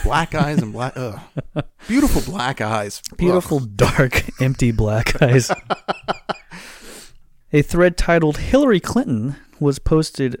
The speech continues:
Speaker 2: three years ago on the I N F P subreddit by user I Lick My Dog's Nuts.
Speaker 1: Great.
Speaker 2: Here's what it <laughs> says.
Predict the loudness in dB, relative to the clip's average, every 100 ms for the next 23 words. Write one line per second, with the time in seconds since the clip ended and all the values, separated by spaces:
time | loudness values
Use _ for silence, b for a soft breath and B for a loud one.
0 | -14 -18 -8 -2 0 0 2 0 0 -4
1 | -6 -8 -12 -10 -8 -6 -6 -4 -4 -6
2 | -4 -6 -4 -4 -2 -2 -2 -2 -2 -2
3 | 0 2 2 2 0 -2 0 0 0 0
4 | -2 -2 -4 -8 -10 -18 _ _ -20 b
5 | b b -16 -14 -14 -16 _ -6 -2 0
6 | 2 0 0 -4 -4